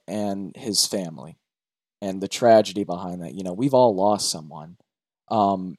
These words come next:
and I feel like we can all sort of sit down and empathize with that and realize this is real.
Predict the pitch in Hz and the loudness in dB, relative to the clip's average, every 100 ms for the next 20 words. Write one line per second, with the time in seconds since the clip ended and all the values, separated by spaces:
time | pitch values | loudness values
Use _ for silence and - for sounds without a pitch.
0 | _ 120 110 98 87 _ _ _ _ - | _ -4 -4 -6 -12 _ _ _ _ -4
1 | 110 175 151 123 127 127 117 104 117 113 | 0 4 4 4 -2 -4 -2 2 4 4
2 | 104 98 - _ _ _ _ _ - - | 2 -2 -10 _ _ _ _ _ -4 0
3 | 151 135 - - 139 - 123 117 107 98 | 2 4 2 2 0 0 0 0 -2 -6
4 | - _ _ - 127 127 104 98 87 90 | -12 _ _ -6 -2 -2 -2 -4 -4 -8
5 | - 92 87 87 _ - 104 98 95 92 | -6 -6 -6 -8 _ -10 -8 -8 -10 -6
6 | 127 117 107 104 101 90 - - _ _ | -2 2 2 2 0 -2 -4 -6 _ _
7 | _ - 202 85 80 156 220 80 - | _ -2 0 0 0 2 4 2 -2